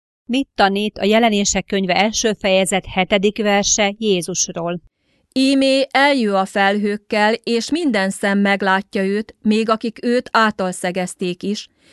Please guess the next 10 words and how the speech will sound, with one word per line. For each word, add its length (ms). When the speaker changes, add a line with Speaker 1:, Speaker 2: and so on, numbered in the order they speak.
Speaker 2:
és 240
siratja 540
őt 260
e 80
földnek 640
minden 420
nemzetsége. 920
Úgy 320
van. 460
Amen.” 640